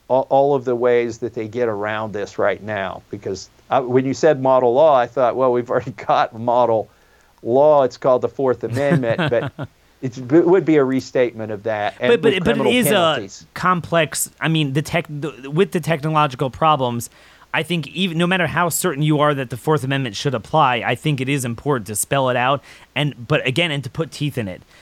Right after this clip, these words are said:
Speaker 2: Because the problem is, what I'm finding is that the federal government doesn't listen. I mean, they have troops deployed to Ukraine. They just, they do what they want.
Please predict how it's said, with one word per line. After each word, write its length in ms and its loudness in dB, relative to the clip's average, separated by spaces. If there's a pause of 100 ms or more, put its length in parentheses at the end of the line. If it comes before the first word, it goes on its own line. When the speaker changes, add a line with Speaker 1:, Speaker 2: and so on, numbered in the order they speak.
(100)
Speaker 2:
Because 220 0
the 80 -2
problem 400 0
is, 160 -2
what 100 0
I'm 140 0
finding 400 -2
is 380 -2 (360)
that 140 -2
the 80 -4
federal 420 2
government 400 -2
doesn't 320 0
listen. 300 0
I 60 -4
mean, 140 -2
they 80 2
have 140 -2 (120)
troops 300 -2
deployed 440 0
to 100 0
Ukraine. 420 0
They 80 0
just, 200 -4
they 100 2
do 140 0
what 140 2
they 120 0
want. 420 -2